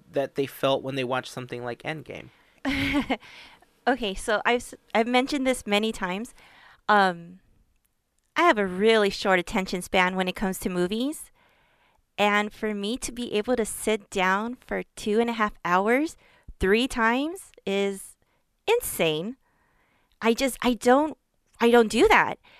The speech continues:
Speaker 2: Um, geez, I don't know. That's just, I felt the same feels. And actually, I felt them even more as I watched it the second and the third time,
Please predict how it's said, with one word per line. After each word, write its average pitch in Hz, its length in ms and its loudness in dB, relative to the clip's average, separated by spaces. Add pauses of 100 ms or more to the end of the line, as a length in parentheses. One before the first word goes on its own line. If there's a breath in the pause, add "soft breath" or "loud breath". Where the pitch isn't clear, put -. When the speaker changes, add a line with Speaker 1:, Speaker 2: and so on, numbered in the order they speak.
(320 soft breath)
Speaker 2:
Um, 190 500 4 (380)
geez, 233 580 -2
I 208 140 -4
don't 339 160 -6
know. 302 360 6
That's 233 240 -4
just, - 280 -8 (500 soft breath)
I 196 160 4
felt - 360 2
the 254 100 0
same 285 280 0
feels. 254 680 2
And 208 340 -4 (240)
actually, 302 380 2
I 302 100 6
felt 330 320 2
them 370 140 2
even 262 320 0
more 220 720 4 (340)
as 247 180 4
I 240 120 6
watched 226 480 2
it 214 160 -4
the 220 60 -6
second 262 400 -2
and 269 100 0
the 285 80 2
third 508 280 0
time, 175 460 2